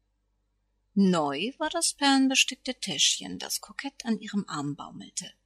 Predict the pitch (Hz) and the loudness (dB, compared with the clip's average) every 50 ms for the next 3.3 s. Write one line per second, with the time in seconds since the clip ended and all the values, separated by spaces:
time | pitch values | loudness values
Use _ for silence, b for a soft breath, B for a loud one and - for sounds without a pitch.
0 | _ _ _ _ _ _ _ _ _ _ _ _ _ _ _ _ _ _ _ _ | _ _ _ _ _ _ _ _ _ _ _ _ _ _ _ _ _ _ _ _
1 | _ _ - - 165 - - 208 247 294 - - - - - 233 226 233 240 240 | _ _ -14 -14 -10 -2 2 2 2 2 0 -4 -10 -8 -2 -2 0 2 4 2
2 | 240 240 - 226 220 208 208 208 - - 233 220 220 214 196 196 190 196 175 160 | 2 2 0 -2 -2 0 2 4 4 4 4 4 4 4 4 4 2 2 4 6
3 | - - 175 170 175 175 | 6 6 4 2 -2 -2